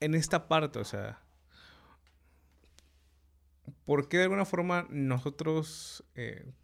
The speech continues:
creemos fielmente, ¿no? De que sí el, la sangre de Jesús, eh, o el sacrificio de Jesús era suficiente, ¿no? Pero no es lo único que es necesario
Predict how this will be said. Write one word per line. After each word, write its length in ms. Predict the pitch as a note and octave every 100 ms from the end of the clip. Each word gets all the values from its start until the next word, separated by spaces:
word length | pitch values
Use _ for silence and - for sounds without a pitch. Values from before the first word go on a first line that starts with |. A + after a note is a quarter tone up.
| _ _ - - -
creemos 360 | B2 A#2 B2 C3
fielmente, 540 | C3+ B2+ C3 C3 B2+
¿no? 140 | A2+ A#2+
De 160 | A#2+
que 360 | - A2 G2+ - _ _ _ _ -
sí 640 | - - E3 E3+ F3 - _ _ _ _
el, 720 | C3 A#2+ A2+ G#2+ G#2 G#2 - A#2+
la 120 | A#2
sangre 400 | - D3 E3+ F3
de 60 |
Jesús, 380 | E3+ C3+ C#3+ - - - - - - - -
eh, 380 | A#2+ A2 G#2+ -
o 120 | C3+
el 60 | B2+
sacrificio 380 | B2+ B2+ C3+ D3
de 40 |
Jesús 280 | C3 C#3 -
era 160 | C#3 C#3+
suficiente, 580 | - C3 - C#3+ C#3 A#2
¿no? 180 | A#2+ - - - -
Pero 140 | B2
no 140 | B2
es 100 | C#3
lo 120 | C#3+ B2+
único 460 | D#3 D#3+ C#3 C3+
que 300 | B2 A#2 A#2
es 100 | B2
necesario 560 | C#3+ C3 B2+ B2+ C3+